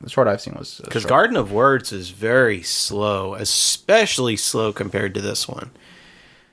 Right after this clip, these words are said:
Speaker 2: I would say, uh,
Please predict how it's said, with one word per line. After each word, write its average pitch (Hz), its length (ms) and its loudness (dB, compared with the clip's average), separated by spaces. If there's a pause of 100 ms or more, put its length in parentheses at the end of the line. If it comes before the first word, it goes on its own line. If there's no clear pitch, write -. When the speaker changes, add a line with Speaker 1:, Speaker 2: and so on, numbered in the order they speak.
(380)
Speaker 2:
I 135 180 2
would 165 220 0
say, 127 580 0 (640)
uh, 90 180 -6